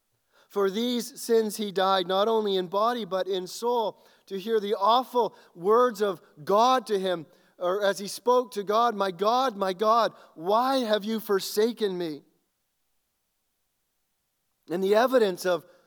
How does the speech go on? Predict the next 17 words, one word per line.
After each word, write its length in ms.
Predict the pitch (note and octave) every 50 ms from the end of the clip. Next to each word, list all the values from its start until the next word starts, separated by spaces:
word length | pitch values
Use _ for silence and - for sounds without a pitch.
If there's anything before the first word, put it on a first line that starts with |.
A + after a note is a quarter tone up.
| _ _ _ -
the 80 | -
fact 360 | - - A3+ G#3+ A3 G#3+ A3
that 220 | - F#3+ F3 - - _ _ _ _ _ _ _ _ _ _ _ _ _ _ _
Jesus 440 | - F#3+ A3 A#3 G#3 G3 G3 - -
was 160 | F3+ - -
perfect 480 | - - - A#3 A#3 - A3+ G3+ G3+ -
and 200 | G#3 F3 E3+ -
sinless 480 | - - A3+ A3+ G#3 F#3 F3 E3 -
and 100 | F3+ F3
that 120 | F3+ F3 E3+
he 100 | F3+ E3
died 400 | D3 F#3 F#3 G3 G#3 A3 G#3+ G#3
in 100 | G3 F#3
our 100 | F3+ F3
place 360 | - F#3 G3 G3 G3 - F#3
is 200 | F#3 E3 - - -
everywhere 800 | B3 G#3+ A3+ G#3 G#3 A#3 A#3 G#3+ F#3+ E3+ F3+ F3 E3 E3 E3+ D#3+